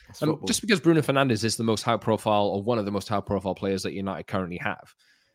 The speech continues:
Speaker 2: doesn't mean that he's beyond sale. Might be currently, or might, might be as, uh, in the current regime. But if you're looking at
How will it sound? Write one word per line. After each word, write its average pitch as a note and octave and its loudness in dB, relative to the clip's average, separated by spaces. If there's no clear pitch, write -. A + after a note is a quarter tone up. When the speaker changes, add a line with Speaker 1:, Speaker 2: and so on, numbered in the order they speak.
Speaker 2:
doesn't D3+ 4
mean C#3 6
that G#2+ 4
he's A#2 2
beyond G#2 2
sale. D#2+ -2
Might E3 8
be G3 4
currently, D3+ 4
or A#2+ 2
might, C#3 -2
might C#3 0
be B2 2
as, A#2+ 0
uh, F#2+ -8
in B2+ 2
the A2+ 0
current A#2 4
regime. G#2 2
But G#2 -2
if G2 -8
you're B2+ 2
looking D3+ 0
at A#2 0